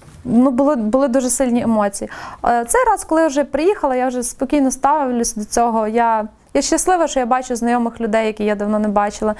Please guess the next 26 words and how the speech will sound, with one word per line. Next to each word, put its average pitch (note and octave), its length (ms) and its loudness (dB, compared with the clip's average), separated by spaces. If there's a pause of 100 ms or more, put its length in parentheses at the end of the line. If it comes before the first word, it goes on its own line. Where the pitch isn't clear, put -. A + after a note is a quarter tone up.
(320)
Я B3+ 120 4
щаслива, D#4+ 480 2
що - 180 -2
тут, B3+ 340 -2
е, A3+ 40 2 (680)
в G#3+ 160 -8
Луцьку A3+ 720 -2 (300)
люди C#4+ 260 2
ходять, A#3+ 440 0
відпочивають, A3+ 640 -2
що - 140 -8
вони C4 160 4
не B3+ 120 2
знають, A#3 300 -2
що - 120 -10
таке, A3 420 0 (500)
е, - 140 0
ну, G4+ 160 4
що - 140 2
таке C4+ 260 0
війна. A3 340 2
Я, A4+ 320 2
наприклад, C#4 460 0
м, A3+ 320 0
особисто C4+ 540 0
я, C4 400 0